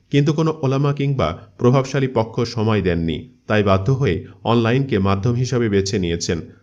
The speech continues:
তার ভাষায়, "তারা অনলাইনের মানুষ, অনলাইনে তাদের টনক নড়ে।" সাবিকুনের এই পোস্টে একাধিক স্ক্রিনশট, ছবি ও ভিডিও ক্লিপ যুক্ত করা হয়েছে, যা ইতোমধ্যে সামাজিক যোগাযোগ মাধ্যমে ভাইরাল হয়েছে।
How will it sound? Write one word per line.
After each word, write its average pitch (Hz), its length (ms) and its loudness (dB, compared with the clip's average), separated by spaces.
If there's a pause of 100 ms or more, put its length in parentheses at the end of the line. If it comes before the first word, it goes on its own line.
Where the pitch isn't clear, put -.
(120)
তার 143 160 4
ভাষায়, 147 420 2 (240)
"তারা 135 160 2
অনলাইনের 131 640 2
মানুষ, 143 380 0 (220)
অনলাইনে 127 540 2
তাদের 113 440 2
টনক 98 320 0
নড়ে।" 87 260 0 (260)
সাবিকুনের 170 520 0 (100)
এই 143 120 4
পোস্টে 147 460 0
একাধিক 131 400 -2
স্ক্রিনশট, 135 520 -2 (240)
ছবি 143 380 2
ও 113 100 2
ভিডিও 117 320 2
ক্লিপ 117 220 0
যুক্ত 110 300 -6
করা 98 260 0
হয়েছে, 85 520 -2 (220)
যা 113 300 0
ইতোমধ্যে 127 600 0 (200)
সামাজিক 127 480 0
যোগাযোগ 104 420 0
মাধ্যমে 98 420 0
ভাইরাল 92 360 0
হয়েছে। 85 560 -2